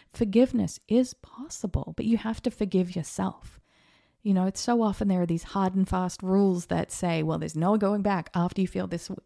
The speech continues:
this way." But what if there was? What if there was the awareness that we are always changing and growing? Because,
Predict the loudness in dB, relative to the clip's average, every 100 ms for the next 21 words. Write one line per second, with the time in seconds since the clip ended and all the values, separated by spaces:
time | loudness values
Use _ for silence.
0 | -4 -2 -2 -2 -4 -6 -14 -20 -20 _
1 | -2 0 2 0 0 0 0 -2 -4 -8
2 | -8 0 2 0 -2 -4 -4 -4 -4 -2
3 | -2 -2 -2 -2 -4 -2 -2 0 0 0
4 | -2 -4 -4 -2 0 0 -2 0 2 2
5 | 2 0 -2 -4 0 0 0 -2 -2 -2
6 | 0 2 0 -2 -2 0 2